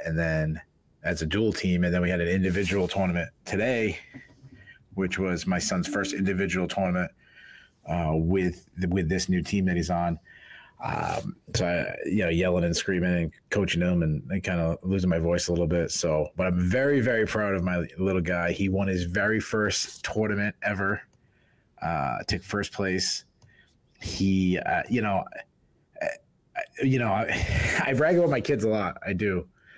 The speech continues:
I do, but I, I, I try, I really do try to not live through my kids,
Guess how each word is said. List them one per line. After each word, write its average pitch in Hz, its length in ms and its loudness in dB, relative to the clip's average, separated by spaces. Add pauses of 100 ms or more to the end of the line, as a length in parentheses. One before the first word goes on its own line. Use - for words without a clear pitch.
(300)
I 92 100 -2
do, 101 260 2
but 95 140 0
I, 95 60 0
I, 107 460 -2
I 107 80 0
try, 139 460 0 (120)
I 120 80 -2
really 139 400 2
do 120 260 2
try 107 320 0
to 107 140 -4
not 98 340 -2
live 95 200 -4
through 90 160 -4
my 67 140 -8
kids, - 420 -16